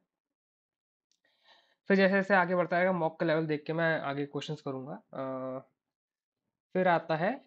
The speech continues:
रीजनिंग के बाद आएगा इसमें, मॉक में इतना जो आ रहा है मैं वो बता रहा हूँ। मॉक, अ, मॉक में रीजनिंग के बाद कंप्यूटर आता है, फिर जनरल अवेयरनेस आता है, फिर इंग्लिश आता है, फिर मैथ आता है, फिर लास्ट में मैथ आता है। मैं ट्राई करूँगा सब कुछ साथ में सॉल्व करने का, लेकिन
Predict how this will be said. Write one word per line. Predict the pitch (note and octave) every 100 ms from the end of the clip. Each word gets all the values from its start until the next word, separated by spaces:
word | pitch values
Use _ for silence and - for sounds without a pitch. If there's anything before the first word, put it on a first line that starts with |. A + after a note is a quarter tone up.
| -
रीजनिंग | D3+ E3 G3 G3
के |
बाद | F3+ E3 D3+
आएगा | D3 C#3+ E3+
इसमें, | E3+ E3+ A3+ _ D3+
मॉक | D#3 G#3 A#3+
में | G#3+
इतना | G#3 F#3+
जो | E3+ F3
आ | D3+
रहा | D#3+
है |
मैं | F3+
वो | E3+ D3+
बता | C3
रहा | C3+
हूँ। | C#3+ B2
मॉक, | C3+ D3 E3+ -
अ, | D3 C#3+
मॉक | D3 D#3 D#3
में | F3+
रीजनिंग | E3 D#3 E3+
के |
बाद | E3
कंप्यूटर | E3 C#3+ C#3+ E3
आता | D#3 -
है, | E3 G3
फिर | G3 _ - E3 D#3+ D3
जनरल | C#3+ C#3+ D#3
अवेयरनेस | C#3+ C3+ C#3 D#3+ E3
आता | D3+ D#3+
है, | E3
फिर | F3
इंग्लिश | - C#3+ C#3 D3+
आता | D3+ -
है, | E3 E3+
फिर | F#3
मैथ | E3 C#3+ C3
आता | B2+ C3+
है, |
फिर | - E3+
लास्ट | E3 D#3
में | E3
मैथ | D#3+ D#3
आता | C3 -
है। | D3+ _ _ - - _ _ - _ F3
मैं | F3
ट्राई | G3+
करूँगा | A3 G3+
सब | A3 F#3+
कुछ | G3+ - - _
साथ | - - D#3+
में | F#3
सॉल्व | F#3+ E3+
करने | E3
का, | D#3
लेकिन | E3+ E3 D#3+